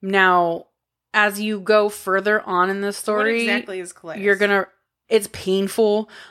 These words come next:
Speaker 1: Um, you get, like, severe cramping, you vomit, your bowels are all jacked up and stuff. And I can see, like, a young child at the time, like, not surviving it, especially
Speaker 2: Mm-hmm.
Speaker 1: not having the appropriate medical care.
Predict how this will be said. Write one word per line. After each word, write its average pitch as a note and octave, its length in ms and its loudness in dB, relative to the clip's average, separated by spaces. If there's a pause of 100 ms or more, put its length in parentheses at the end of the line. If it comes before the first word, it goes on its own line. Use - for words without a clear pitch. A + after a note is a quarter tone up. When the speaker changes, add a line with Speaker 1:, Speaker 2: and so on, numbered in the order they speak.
(120)
Speaker 1:
Um, F3 500 2
you G3+ 140 -6
get, F#3 200 2
like, F3 220 0
severe F#3+ 360 2
cramping, F#3 920 0
you E3+ 160 -2
vomit, F3+ 1080 2
your E3+ 200 -4
bowels E3 540 -2
are F3 120 4
all E3+ 160 4
jacked D#3+ 500 0
up D#3 220 0
and E3 120 -6
stuff. E3 460 0 (360)
And F3 100 2
I F3 60 4
can F3 160 -4
see, F3 260 0
like, E3 220 2
a E3 80 0
young E3 280 0
child D#3+ 340 0
at D#3 80 -2
the E3 100 -8
time, E3 360 0
like, C#3 360 -6 (160)
not D#3+ 440 0
surviving D#3+ 640 0
it, F#3 180 0
especially G3+ 400 0
Speaker 2:
Mm-hmm. E3+ 60 2
Speaker 1:
not D#3+ 140 0
having E3 320 0
the E3 120 -2
appropriate D#3+ 560 -2
medical D#3 340 -2
care. A3+ 360 2